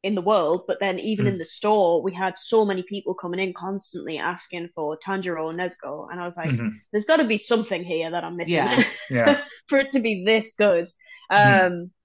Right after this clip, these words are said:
Speaker 1: and I watched it and fell in love, binged it, I think, in, like, two days or something.
Speaker 2: Mm-hmm.
Speaker 1: It was amazing. It's absolutely fantastic. Um, and since then,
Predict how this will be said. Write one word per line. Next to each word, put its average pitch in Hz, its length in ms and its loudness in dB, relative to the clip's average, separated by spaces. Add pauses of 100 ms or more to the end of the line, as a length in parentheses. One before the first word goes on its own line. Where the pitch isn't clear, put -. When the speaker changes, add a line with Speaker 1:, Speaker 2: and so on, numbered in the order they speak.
(300)
Speaker 1:
and 208 140 2
I 214 60 2
watched 240 340 2
it 180 220 0
and 190 320 -6 (160)
fell 185 140 2
in 185 100 -2
love, 175 240 0 (180)
binged 185 320 -6
it, 165 160 0
I - 80 0
think, 180 240 -6
in, 180 120 -4
like, 170 200 -4
two 208 160 -6
days 196 380 -4
or 196 80 -10
something. 196 340 -4 (500)
Speaker 2:
Mm-hmm. 127 180 0
Speaker 1:
It 214 80 2
was 196 100 -4
amazing. 165 400 -4 (280)
It's 190 200 -6
absolutely 196 460 -2
fantastic. 170 680 -6 (420)
Um, 180 520 0 (200)
and 190 320 -4
since 208 380 0
then, 151 280 -2